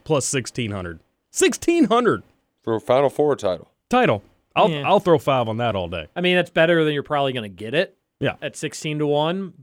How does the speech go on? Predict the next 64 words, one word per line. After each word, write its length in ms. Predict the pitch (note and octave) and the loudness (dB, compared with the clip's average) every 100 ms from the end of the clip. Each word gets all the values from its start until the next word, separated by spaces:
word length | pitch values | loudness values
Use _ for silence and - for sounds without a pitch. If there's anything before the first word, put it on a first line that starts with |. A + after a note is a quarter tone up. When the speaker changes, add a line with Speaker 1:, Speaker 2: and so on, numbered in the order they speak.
| _ | _
Speaker 3:
but 360 | D#3+ D3 B2 - _ _ _ _ _ _ _ _ _ _ _ _ - | -2 -2 -4 -10 _ _ _ _ _ _ _ _ _ _ _ _ -4
Speaker 1:
I 60 | G3+ | 2
mean, 140 | A3+ | 4
it'll 160 | C#4 F3+ | 6 6
be 120 | D#3+ | 6
da-, 180 | D#3+ D#3+ | 4 4
middle 260 | G3+ A3 | 6 6
of 60 | F3 | 6
the 60 | |
season, 460 | D3 F#3+ F3+ C#3+ C3 | 4 2 2 2 2
they'll 140 | D3 | 2
be 100 | D#3+ | 2
Speaker 3:
Yeah, 120 | - C3+ | 2 4
Speaker 1:
down 100 | C3+ | 4
to 20 | |
Speaker 3:
sixteen 200 | C3+ B2+ | 4 4
to 60 | G4 | 6
one 200 | B3 C4+ | 6 4
is 40 | |
pretty 200 | - A#3 | 2 -6
good. 300 | F3 F3 D#3+ | 0 2 2
Kentucky, 340 | - F3 C#4+ E4 | 0 -2 -2 0
you 100 | D#4 | -2
never 280 | F3 D3+ D3 | 0 0 0
really 260 | C3+ C3 | -2 -2
get 200 | B2 B2 | -2 -6
good 180 | G#2+ A#2+ | -6 -10
value 400 | G#2+ G#2+ G#2+ G2 | -10 -12 -12 -8
Speaker 2:
Yeah, 240 | G2+ G#2+ G#2 | 0 2 2
because 320 | G2+ G2+ F#2+ | -2 -6 -6
Speaker 3:
for 120 | D#3 | -6
college 280 | - C3+ A#2+ | -2 -2 -2
Speaker 2:
Kentucky 400 | A#2 A#2 G#2+ A2 | -2 0 0 0
Speaker 3:
basketball. 100 | G2+ G2 | 0 0
Speaker 2:
basketball 320 | - G2+ F#2+ | -2 -4 -4
bettors 500 | F#2 F#2 F2+ F2 - | -2 -6 -6 -10 -12
bet 100 | D#3+ | -4
Speaker 3:
Yeah. 200 | D3 C3 | -2 -2
Speaker 2:
a 20 | |
lot, 220 | B2 F#2 F2 | -4 -8 -10
you 100 | - | -12
Speaker 3:
Sixteen 260 | C#4 F#4 | -8 -4
to 60 | E4 | 0
Speaker 2:
know. 60 | |
Speaker 3:
one's 200 | A#3+ C4+ | 0 0
better. 160 | G3 A#3 | -4 -8
You're 160 | B3 D#4 | -6 -4
right. 180 | D4+ D4+ | -4 -6
That, 240 | D3 G#3 F3+ | -10 -10 -6
that's 200 | G3+ - | -8 -8
pretty 200 | A3+ A3 | -12 -10
solid. 440 | F#3+ G3 F#3 D3 - | -4 -2 -2 -4 -2
Speaker 1:
I 120 | E3 | 2
bet 240 | A3+ A3+ | 4 6
middle 220 | G3 G3 | 6 8
of 60 | F#3+ | 8
the 80 | D#3+ | 6
season 340 | D#3 C#3 B2 | 2 0 0
it's 120 | A2+ | -4
down 220 | G#2 A#2 G#2 | -6 -6 -6
to 60 | |
six. 500 | - - D#2+ - - _ _ - | -8 -10 -12 -14 -20 _ _ -12
Speaker 3:
I 80 | C3+ | -8
wouldn't. 360 | D3 D#3+ D3+ | -6 -6 -8